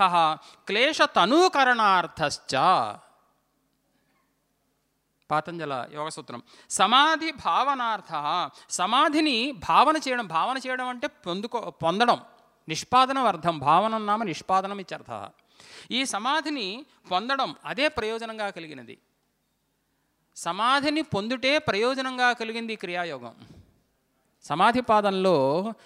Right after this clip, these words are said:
సమాధిని గురించి చెప్పి, వృత్తులు పోగొట్టుకో-, పోగొట్టుకొనుట, ఈ సమాధి పొందుట, ఇవంతా చెప్పి, ఆ సమాధి పొందాలి అంటే ఇంకా ప్రాథమికమైనటువంటి స్థాయి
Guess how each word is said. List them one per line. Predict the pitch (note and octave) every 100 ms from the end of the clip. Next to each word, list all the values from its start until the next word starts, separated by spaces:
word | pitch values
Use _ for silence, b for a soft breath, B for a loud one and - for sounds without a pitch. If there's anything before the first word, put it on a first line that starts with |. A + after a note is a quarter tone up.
| b
సమాధిని | F#3 G3 B3 B3 B3
గురించి | A#3 A3 F3
చెప్పి, | D#3+ G3+ B3
వృత్తులు | A3 G3 A#3+ A#3
పోగొట్టుకో-, | G3 G3 F#3 F3+ E3 D3+ D3+
పోగొట్టుకొనుట, | D3 D3+ E3 F3+ D#3 C#3+ C#3 G#3 C#4
ఈ |
సమాధి | F#3 F3 G3 G3+
పొందుట, | F#3+ F#3 F#3
ఇవంతా | F3+ D#3+ D#3+
చెప్పి, | E3+ C3 - - C#3 A#3+ A#3+ _ _ _ _ _ _ _ _ _ _ _ _ _ _ B B B
ఆ | E3 C#4
సమాధి | - A#3 C4 F4 E4+
పొందాలి | E4 A#3+ B3 B3+ B3 G3+
అంటే | E3+ D#3+ C#3 C3+ F#3
ఇంకా | A#3+ - F#4
ప్రాథమికమైనటువంటి | F#4+ C4+ A3+ A#3 C#4 C4+ B3+ A#3+ A3+ G3+ F#3+ F#3+ A#3
స్థాయి | - - F#2+